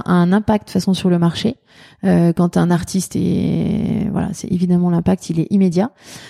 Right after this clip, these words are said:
Euh, et donc dans les voyages, moi c'est vrai que n-, nos voyages en famille, euh, nous ils sont quand même très, euh, culturels, hein.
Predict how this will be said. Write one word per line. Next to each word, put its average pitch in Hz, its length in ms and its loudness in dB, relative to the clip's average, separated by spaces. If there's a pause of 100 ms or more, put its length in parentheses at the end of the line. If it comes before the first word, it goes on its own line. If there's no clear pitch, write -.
(180)
Euh, 175 760 2
et 180 180 2
donc 202 240 -2
dans 190 120 2
les 185 100 2
voyages, 202 440 2
moi 190 140 4
c'est 190 140 -6
vrai 202 140 2
que 202 120 0
n-, 175 360 0
nos 185 120 2
voyages 190 400 2
en 175 180 0
famille, 196 480 2
euh, 170 80 2
nous 185 160 2
ils 202 100 2
sont 175 160 -6
quand 170 120 0
même 175 120 -2
très, 185 600 0
euh, - 20 -2
culturels, 185 480 0
hein. 180 140 -4